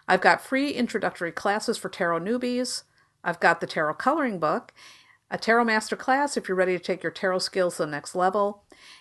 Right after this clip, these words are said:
and hundreds of blog posts, astrological forecasts,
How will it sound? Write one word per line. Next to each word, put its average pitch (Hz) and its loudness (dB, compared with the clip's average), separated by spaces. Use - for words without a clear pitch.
and 285 4
hundreds 277 0
of 269 0
blog 220 0
posts, 180 0
astrological 240 0
forecasts, 165 -4